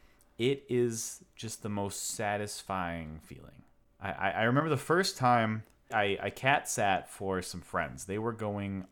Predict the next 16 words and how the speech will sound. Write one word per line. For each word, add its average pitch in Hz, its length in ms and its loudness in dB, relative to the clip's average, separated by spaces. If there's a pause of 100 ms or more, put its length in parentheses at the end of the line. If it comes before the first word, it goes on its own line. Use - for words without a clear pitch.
on 90 640 -4
a, 85 300 -4
a 85 100 -10
trip - 260 -10
to 85 180 -6
Jamaica 82 380 -10
or 67 80 -12
something. - 340 -16 (440)
And 95 400 -2
we 117 140 2
watched 135 320 2
their 110 100 0
cat 92 300 -4
for 85 100 -8
a 78 40 -8
week. 73 340 -14